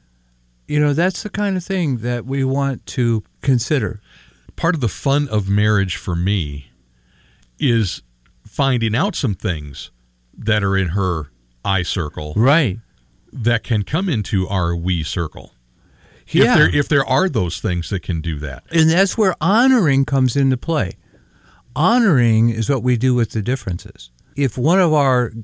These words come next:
Speaker 1: getaways, Kathy said, "You know, I really would like to go to this city because we, I wanted,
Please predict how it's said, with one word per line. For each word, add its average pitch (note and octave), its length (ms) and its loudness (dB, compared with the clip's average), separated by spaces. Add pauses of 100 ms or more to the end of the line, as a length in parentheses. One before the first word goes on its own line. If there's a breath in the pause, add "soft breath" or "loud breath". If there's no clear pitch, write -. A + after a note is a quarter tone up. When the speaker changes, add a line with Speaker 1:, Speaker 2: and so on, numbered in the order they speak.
(140)
Speaker 1:
getaways, A#2 800 2
Kathy A#2+ 340 0
said, G#2+ 260 -6
"You A#2+ 80 -2
know, B2+ 160 2
I A2 40 2
really C3 360 2
would C3+ 120 -2
like B2+ 180 -2
to A2 80 -4
go A2 160 2
to G2 100 0
this A#2+ 220 -2
city A#2+ 500 -2
because G#2 480 -2
we, G2+ 100 -6 (200)
I G#2 140 0
wanted, G2+ 440 -2